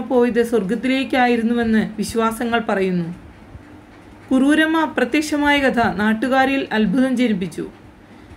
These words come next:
കാലക്രമേണ കുറൂർമന പഴക്കം ചെന്ന് ഇടിഞ്ഞു പൊളിഞ്ഞു നശിച്ചെങ്കിലും വെങ്ങിലശ്ശേരിക്കാർ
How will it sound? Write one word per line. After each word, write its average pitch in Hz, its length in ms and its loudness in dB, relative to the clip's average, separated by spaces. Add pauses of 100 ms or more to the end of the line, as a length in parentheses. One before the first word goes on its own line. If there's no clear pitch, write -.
(100)
കാലക്രമേണ 262 800 2
കുറൂർമന 247 640 0 (720)
പഴക്കം 233 600 0
ചെന്ന് 254 340 -2 (120)
ഇടിഞ്ഞു 226 320 2
പൊളിഞ്ഞു 269 340 -2
നശിച്ചെങ്കിലും 226 640 -2 (800)
വെങ്ങിലശ്ശേരിക്കാർ 254 960 2